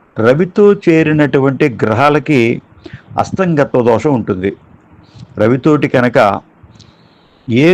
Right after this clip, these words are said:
గ్రహం కలిసినప్పటికీ కూడా అస్తంగత్వ దోషం ఉంటుంది. ఈ అస్తంగత్వ దోషం అంటే ఆ గ్రహం నీచ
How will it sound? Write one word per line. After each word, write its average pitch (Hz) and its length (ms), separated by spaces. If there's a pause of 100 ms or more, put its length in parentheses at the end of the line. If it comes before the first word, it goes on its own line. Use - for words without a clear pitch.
(160)
గ్రహం 131 260 (140)
కలిసినప్పటికీ 120 840 (100)
కూడా 110 220 (1120)
అస్తంగత్వ 151 680
దోషం - 280
ఉంటుంది. 95 340 (960)
ఈ - 20 (160)
అస్తంగత్వ 175 800
దోషం 147 380
అంటే 135 240 (920)
ఆ 110 120 (160)
గ్రహం 120 280 (1400)
నీచ 123 340